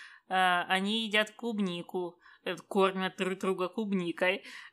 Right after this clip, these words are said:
и поливают его сливками, и потом, э, целуются, и эти сливки летят во все стороны, в том числе и на камеру, и это всё происходит под порно-музыку, конечно же. И это тот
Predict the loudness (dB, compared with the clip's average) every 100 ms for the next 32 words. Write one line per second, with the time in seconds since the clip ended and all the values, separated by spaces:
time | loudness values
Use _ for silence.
0 | -8 -4 -2 -2 0 2 2 2 0 -6
1 | -8 -10 -6 -6 -4 -6 -4 -4 -6 -6
2 | -2 0 0 0 2 4 4 0 -4 -8
3 | -14 -4 0 0 0 -2 0 2 2 -2
4 | -4 0 2 0 -2 -8 -6 -6 -6 0
5 | 0 0 -2 -4 0 0 -2 -10 -10 -10
6 | -10 -8 -6 -4 -4 -4 -6 -8 -8 -10
7 | -6 -2 -2 -4 -8 -6 0 2 0 -4
8 | -6 -8 -14 -18 -18 -8 -4 2 2 2
9 | -2 -4 -6 -4 -4 -4 -4 -4 -6 _
10 | _ -2 -2 _ 0 2 2 -2 -2 -2
11 | 0 0 -2 -6 -8 -8 -8 -12 -10 -12
12 | -12 -14 0 4 4 2 -4 -2 4 4
13 | 4